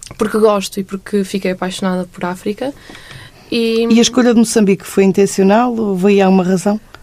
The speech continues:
Speaker 1: Eu tinha várias, eu, eu tinha várias escolhas, eh, que poderia, que poderia ter feito, mas eu optei por Moçambique por ter uma ligação a Portugal muito forte também,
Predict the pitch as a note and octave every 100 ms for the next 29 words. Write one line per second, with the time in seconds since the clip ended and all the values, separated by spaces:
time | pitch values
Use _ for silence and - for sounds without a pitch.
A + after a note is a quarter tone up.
0 | - _ _ C4+ C4+ D4 C#4+ C#4 C4 C4
1 | B3 - - - B2+ - C#4 C#4 C4+ B3+
2 | A#3 - - G#3+ A3+ C4+ D4 - - -
3 | A#3 A3 A3 - G#3+ G#3+ G#3 G3+ G3+ -
4 | - A3 G#3+ G#3+ G#3+ G#3 - G3+ A3 -
5 | C#4 - - - - A#3 A3+ A#3+ A#3+ -
6 | - A#3 A3 A#3 A#3 - _ A#3+ A#3+ A3+
7 | - A3+ A3+ G#3+ - - - A3+ G#3 G#3
8 | G3+ G3+ G#3 G3 G3 F#3+ - G3 G3 G3
9 | F#3+ F#3+ - G#3 A3 - - G3+ G3 G3+
10 | F#3 C4+